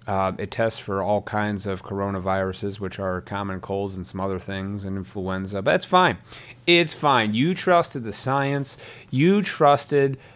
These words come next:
some person on the screen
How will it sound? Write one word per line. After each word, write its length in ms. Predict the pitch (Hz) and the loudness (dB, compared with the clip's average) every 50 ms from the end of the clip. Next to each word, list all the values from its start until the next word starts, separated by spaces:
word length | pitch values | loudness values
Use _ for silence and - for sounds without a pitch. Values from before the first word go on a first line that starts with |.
| - - | -20 -12
some 380 | - - - 147 143 151 156 | -8 0 4 6 6 6 4
person 680 | 139 - 147 135 131 127 - 135 131 127 127 127 127 - - _ _ - - - _ _ - - | 2 2 2 2 2 2 0 -2 0 0 0 -2 -2 -6 -10 _ _ -20 -20 -20 _ _ -6 -2
on 200 | 110 104 110 120 | 0 0 2 2
the 100 | 120 113 | 0 0
screen 720 | - - - - - 110 104 101 101 98 101 101 101 101 | -2 -4 -8 -8 -4 -2 -2 -2 -2 -2 -4 -6 -6 -8